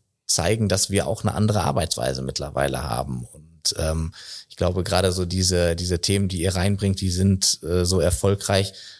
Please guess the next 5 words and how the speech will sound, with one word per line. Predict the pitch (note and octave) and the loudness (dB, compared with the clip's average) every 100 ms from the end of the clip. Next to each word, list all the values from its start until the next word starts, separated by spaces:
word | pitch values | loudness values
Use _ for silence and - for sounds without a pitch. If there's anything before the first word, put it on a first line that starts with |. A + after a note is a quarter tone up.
| _ - | _ -4
weil's | F2 - - | -2 -2 -2
eben | G2 G2 F#2+ F2+ - _ _ _ _ _ | 0 2 2 0 -4 _ _ _ _ _
nicht | G2 G2+ - | -8 -2 2
nur | G2+ G2+ G2+ G2 F#2 - | 4 6 4 4 0 0
ein, | F#2 F2+ | 0 0